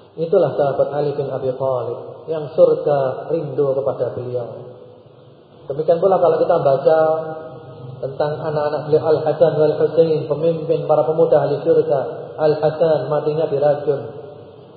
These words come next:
Al-Husain matinya di Karbala dengan dibunuh cara keji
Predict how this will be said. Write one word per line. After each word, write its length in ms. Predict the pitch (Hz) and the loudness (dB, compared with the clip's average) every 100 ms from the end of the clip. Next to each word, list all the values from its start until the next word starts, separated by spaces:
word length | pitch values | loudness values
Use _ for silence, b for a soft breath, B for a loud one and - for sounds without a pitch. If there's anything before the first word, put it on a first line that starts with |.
| - | -4
Al-Husain 720 | 151 151 151 151 180 170 143 | -2 2 2 2 4 2 2
matinya 480 | 143 147 165 165 147 | 0 0 0 -2 -2
di 80 | 147 | 0
Karbala 560 | 160 - 151 156 131 | 0 2 2 4 2
dengan 240 | 147 156 143 | -2 -4 -4
dibunuh 400 | 139 156 160 156 | -4 0 0 2
cara 320 | 156 151 - | 2 0 0
keji 480 | 165 - - 165 | -4 -4 -6 -6